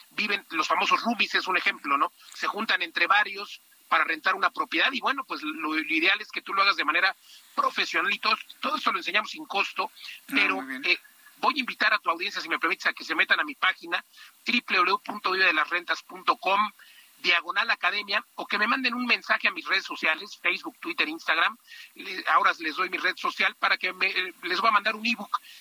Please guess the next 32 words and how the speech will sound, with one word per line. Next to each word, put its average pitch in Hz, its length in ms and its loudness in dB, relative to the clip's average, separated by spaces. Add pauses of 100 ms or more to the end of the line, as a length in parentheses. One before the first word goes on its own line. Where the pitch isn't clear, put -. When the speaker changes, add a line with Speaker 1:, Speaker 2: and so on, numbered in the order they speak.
Speaker 1:
sin 196 280 -8
costo 208 540 2 (480)
sobre 170 560 4
cómo 214 400 -4 (240)
vivir 165 280 -2
de 180 80 4
las 165 120 4
rentas, 175 280 2
veinte 220 260 -2
técnicas 202 580 -4 (360)
para 165 180 4
vivir 170 220 -2
de 185 80 0
las 156 120 4
rentas 180 240 -2
o 165 40 0
hacer 170 180 0
negocios 170 240 -2
con 160 140 0
bienes 175 240 -2
inmuebles. 214 440 0 (360)
Me 151 100 -4
encuentran 196 420 2
en 156 140 -6
Facebook, 196 460 2
en 139 140 -2
Twitter, 175 420 -2
en 147 120 -4
Instagram, 151 420 -2
en 135 60 -10
todos - 200 0
lados, 202 360 2